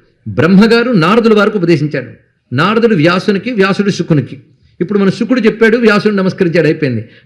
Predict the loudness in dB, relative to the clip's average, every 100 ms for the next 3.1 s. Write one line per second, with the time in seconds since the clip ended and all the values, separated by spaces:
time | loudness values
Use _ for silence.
0 | -4 -2 2 2 2 0 0 2 4 6
1 | 4 4 0 0 0 -2 -8 -18 -20 _
2 | _ _ _ 2 4 4 2 2 0 0